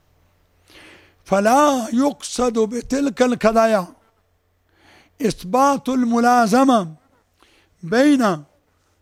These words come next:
هذا الشرط وبين الجزاء. إن لا نقول مقدم وتالي، لأن جينا نحكي بهذا البيان، يكون ناخذ بمصطلحاته،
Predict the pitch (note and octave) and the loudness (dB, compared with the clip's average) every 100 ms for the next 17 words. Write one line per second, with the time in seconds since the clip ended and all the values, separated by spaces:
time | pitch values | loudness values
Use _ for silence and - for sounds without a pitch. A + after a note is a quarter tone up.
0 | _ - G#3 A#3 A#3+ G#3 F#3+ D4+ G3 - | _ -2 0 2 0 0 -4 -8 -8 -4
1 | A3+ C#4+ C#4+ - G#3+ - _ _ _ _ | 0 0 0 -6 -12 -12 _ _ _ _
2 | - F#3 G3+ A3+ B3+ A#3+ A#3+ C4+ D#4+ D3+ | -6 -2 2 2 2 0 -2 -6 -8 -2
3 | G3 E3+ F#3 - _ _ A#3 A#3 A3+ C4+ | 0 2 0 -4 _ _ -6 -4 -2 -2
4 | C4+ - C4+ A#3+ F3+ F3+ _ - F#3+ G3+ | -4 -6 -6 -4 -6 -8 _ -16 -10 -8
5 | F3+ F3+ F3 F3+ E3 C#3 A#2+ _ - _ | -8 -8 -4 -4 -2 -4 -10 _ -20 _
6 | F3 F3 E3+ B2 A3 A3 G3 G3 _ _ | -2 0 0 2 2 2 -2 -4 _ _
7 | F#3+ F#3+ - B3 A3 D#3+ D#3 _ - F#3 | -2 -2 -2 0 0 -2 -10 _ -2 0
8 | D#3 F#3 A#3 C4 B3 - A3 G3+ - _ | 2 0 2 0 0 0 0 0 -6 _
9 | - A3+ A3+ A#3 A3 B3 D#4+ G#3+ - G#3 | -6 -2 0 0 -2 -6 -8 -10 -6 -4
10 | F#3+ F3+ B3+ - | -4 -4 -4 -6